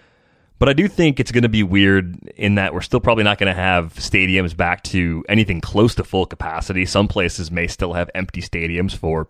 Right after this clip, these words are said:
some or possibly all of twenty twenty-one. So I, I think it's hard to know how certain quirks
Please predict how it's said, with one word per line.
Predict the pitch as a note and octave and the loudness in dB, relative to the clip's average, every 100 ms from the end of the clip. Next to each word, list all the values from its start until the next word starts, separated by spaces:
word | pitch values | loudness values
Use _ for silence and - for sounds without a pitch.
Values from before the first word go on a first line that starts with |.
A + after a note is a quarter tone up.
| - | -10
some | - E2+ F2+ F2+ | -4 -2 -2 -2
or | D2+ D2 _ _ _ - | -6 -12 _ _ _ -6
possibly | - A#2 - G#2+ | 0 2 2 0
all | F2+ F2+ F2+ | 2 2 2
of | E2+ | 0
twenty | - F#2+ | -2 -2
twenty-one. | E2+ F2+ E2+ D#2+ D#2+ F#2 G2+ | -2 -2 -4 -2 0 2 2
So | - G2 F#2 - _ _ _ _ _ _ | 4 2 2 -4 _ _ _ _ _ _
I, | - - | -18 -6
I | B2 | 0
think | - E3+ | 0 0
it's | - | 0
hard | B2 C#3 C#3+ | 4 4 4
to | A2 | 2
know | G#2+ A2 G#2+ | 4 4 4
how | G#2 | 0
certain | F#2 - A#2 A2+ | -2 0 -2 -2
quirks | G#2 - - G#2 - - | -8 -8 -2 -2 -2 -10